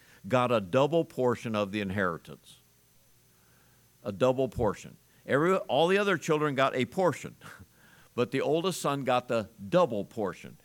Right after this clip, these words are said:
And he did that because he had to turn around and take care of the rest of the family when,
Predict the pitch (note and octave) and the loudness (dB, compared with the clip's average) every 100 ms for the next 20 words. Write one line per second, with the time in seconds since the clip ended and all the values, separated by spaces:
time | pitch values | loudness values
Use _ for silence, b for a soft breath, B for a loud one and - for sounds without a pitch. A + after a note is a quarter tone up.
0 | b b - B2 A#2+ G#2 D#3 D3 B2+ B2 | b b -6 -2 -2 0 -2 2 2 2
1 | A#2 A#2+ A#2 A2+ C3 B2 A#2+ G#2+ G#2 C3 | 0 2 2 2 0 2 0 0 -4 -2
2 | A#2 A2 G#2+ G#2 G2 A#2+ - A#2+ G#2+ G2 | -2 -2 -2 -4 -8 -10 -8 -4 -2 -2
3 | G2 G2+ G2 - F2+ F2+ D3 C3+ G2 G#2 | -2 0 -2 -4 -8 -4 0 0 0 -2
4 | G#2 F#2+ F2+ | -2 -4 -6